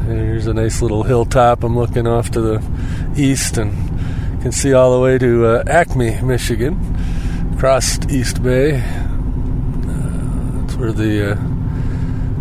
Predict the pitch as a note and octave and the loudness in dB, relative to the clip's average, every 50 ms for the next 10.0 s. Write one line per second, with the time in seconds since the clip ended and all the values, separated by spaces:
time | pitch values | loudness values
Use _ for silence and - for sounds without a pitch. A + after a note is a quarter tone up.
0 | - - - - A2 G#2 A2 A#2 A2+ A2+ - - A2 G#2 G#2 G#2 G2 G2+ - - | -2 -2 -2 -2 -2 0 0 0 0 0 0 0 2 2 2 2 2 0 0 -2
1 | - - - - A#2 A#2+ B2 B2 - - C3+ B2+ B2+ A#2+ A2 G#2+ - - - A2 | -2 -2 -2 -2 0 0 0 0 0 2 2 2 2 2 2 0 0 -2 -2 0
2 | A#2 B2 B2 B2+ B2+ A#2+ A2+ A2+ A2 G#2+ A2 B2 C3 C3 B2+ A#2+ A#2 A#2+ A#2+ B2 | 0 2 2 2 2 0 0 0 0 0 2 2 4 4 4 4 4 2 2 2
3 | C3 B2+ - - - - - - - - - - - - A2+ A#2 A2+ A2 G#2 G#2 | 2 2 0 0 0 -2 -2 -2 -2 -2 -2 -2 -2 -2 -2 -2 0 -2 0 0
4 | G#2+ G#2 - - - - - - - - - - - - - - - - - - | -2 -2 -2 -2 -4 -4 -4 -4 -4 -4 -2 -2 -2 -2 -2 -2 -2 -4 -2 -2
5 | - - - - - - - - - - - - - - - - - - - - | -2 -2 -2 -2 -2 -2 -2 -2 -2 -2 -2 -2 -2 -4 -4 -4 -4 -4 -4 -4
6 | - - - - - F#2 F#2 G2+ A#2 G#2 F#2+ F#2+ G#2+ A2+ - - - - - - | -4 -4 -4 -4 -4 -4 -4 -2 -2 -2 -2 -2 -2 -2 -2 -2 -4 -2 -2 -2
7 | - - - - - - - - - - - - - - - A2+ A#2+ B2 B2+ B2 | -2 -2 -2 -4 -4 -4 -4 -4 -4 -4 -4 -4 -4 0 2 4 4 4 4 2
8 | - - - - - - - - - - - G#2 G#2 G#2 G#2 G#2 G#2+ G#2 G#2 G#2 | 0 0 -2 -2 -2 -2 -2 -2 -2 -2 -2 -2 -2 0 0 0 0 0 0 0
9 | G#2+ G#2+ G#2 G#2 G#2 G2 G2 - - - - - - - - - - - - | 0 0 0 0 0 0 -2 -2 -2 -2 -2 -2 -2 -2 -2 -2 -2 -2 -2